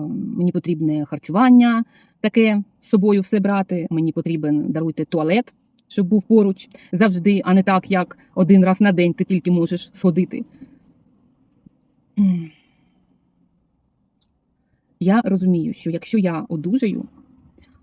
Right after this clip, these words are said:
е, рано чи пізно, звичайно, цю пенсію з мене знимуть. Якісь то відсотки в мене все одно залишать, тому що в мене така онкологія, що вони видалили частину,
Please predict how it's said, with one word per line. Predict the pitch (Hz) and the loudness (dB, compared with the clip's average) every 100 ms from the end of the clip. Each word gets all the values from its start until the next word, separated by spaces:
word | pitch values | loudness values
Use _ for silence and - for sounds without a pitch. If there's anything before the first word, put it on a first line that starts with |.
| - | -12
е, | - - - | -8 -8 -8
рано | 165 175 | -4 -4
чи | 160 - | -4 -8
пізно, | 175 202 185 | -4 -2 -2
звичайно, | 156 - 185 190 170 | -4 -4 -2 -2 -2
цю | - 180 | -4 -2
пенсію | 175 196 - 180 | 0 0 -2 -4
з | 156 | -2
мене | 170 175 160 - - | -2 -2 -4 -8 -6
знимуть. | 170 165 147 143 _ _ _ _ _ _ - | 0 2 0 -4 _ _ _ _ _ _ -6
Якісь | 170 208 - | -4 -2 -2
то | 185 160 | -2 -2
відсотки | 180 196 196 175 | -4 -4 -4 -2
в | |
мене | 165 175 | -2 -2
все | 165 190 | -2 -2
одно | 180 180 175 156 147 | -2 -2 -2 -2 -4
залишать, | 160 185 254 165 - | -2 0 0 -4 -4
тому | 160 196 | -2 -2
що | 175 | -2
в | 156 | -2
мене | 180 175 | 0 -2
така | 156 170 170 160 | -4 -6 -4 -4
онкологія, | - 160 165 262 165 | -6 -4 -2 -2 -4
що | - 151 | -6 -6
вони | 165 214 - - - | -2 -2 -2 -10 -2
видалили | 160 196 180 170 170 160 - _ _ | 2 4 2 0 -2 -4 -6 _ _
частину, | 196 - 220 202 170 | -6 0 2 4 4